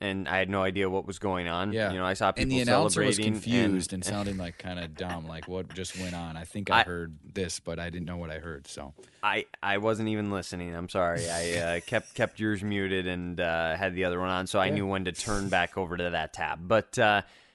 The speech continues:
Speaker 1: no, I, I was confused 'cause they were celebrating and they were losing. And I was trying to figure it out. I assumed it was something like that,
Speaker 2: <laughs>
Speaker 1: but, uh, it did, it did puzzle me for a little bit 'cause I wasn't watching the game. So,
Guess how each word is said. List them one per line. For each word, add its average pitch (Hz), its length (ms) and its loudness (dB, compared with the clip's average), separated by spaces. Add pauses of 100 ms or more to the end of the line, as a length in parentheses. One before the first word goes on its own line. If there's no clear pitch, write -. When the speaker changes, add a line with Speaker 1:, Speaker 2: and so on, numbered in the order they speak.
Speaker 1:
no, 151 120 -2
I, 127 200 8
I 120 120 6
was 120 140 -2
confused 107 520 -2
'cause 85 140 -4
they 95 120 2
were 95 200 0
celebrating 90 920 0
and 87 360 -4
they 87 120 0
were 87 120 -2
losing. 117 380 2 (260)
And 90 400 -2
I 85 120 -2
was 85 160 -4
trying 147 220 0
to 131 40 0
figure 123 220 2
it 110 80 6
out. 87 140 6
I 82 80 0
assumed 139 300 0
it 143 60 6
was 139 140 4
something 147 280 6
like 131 200 4
that, 131 380 8
Speaker 2:
<laughs> - 20 -
Speaker 1:
but, 113 280 6
uh, 104 340 8
it 98 120 0
did, 117 220 4
it 110 200 0
did 110 200 0
puzzle 107 260 6
me 101 140 0
for 98 160 -2
a - 40 2
little 95 200 2
bit 85 120 -2
'cause - 120 -2
I 113 60 6
wasn't 127 200 4
watching 110 300 6
the 95 60 -4
game. 85 220 -6
So, 110 280 2